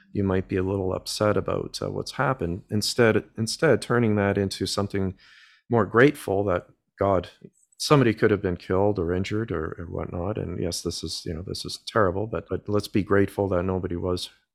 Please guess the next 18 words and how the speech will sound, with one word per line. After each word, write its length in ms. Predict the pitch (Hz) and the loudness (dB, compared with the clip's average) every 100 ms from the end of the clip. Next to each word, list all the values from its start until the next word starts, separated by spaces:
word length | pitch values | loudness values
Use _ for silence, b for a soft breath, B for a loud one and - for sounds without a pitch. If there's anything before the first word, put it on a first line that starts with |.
| _ _ _ - | _ _ _ -4
harmed 240 | 90 82 | -2 -2
or 140 | 80 80 | -4 -4
injured, 300 | 82 92 82 | -4 -6 -4
and, 200 | 82 78 | -4 -4
and 140 | - 80 | -4 -4
let's 160 | 78 | -4
take 260 | - 87 82 | -2 -2 0
it 60 | |
as 160 | 85 80 | -2 -4
a 40 | |
good 200 | 85 - | -6 -6
lesson. 380 | 90 87 - 85 - B B | -2 -2 -2 -6 -8 B B
It's 100 | - | -2
very 260 | 156 147 | 4 4
<laughs> 0 | |
difficult 580 | 135 185 - 139 160 147 | 4 2 4 4 6 6
to 80 | 135 | 4
do. 300 | 127 147 107 | 2 2 2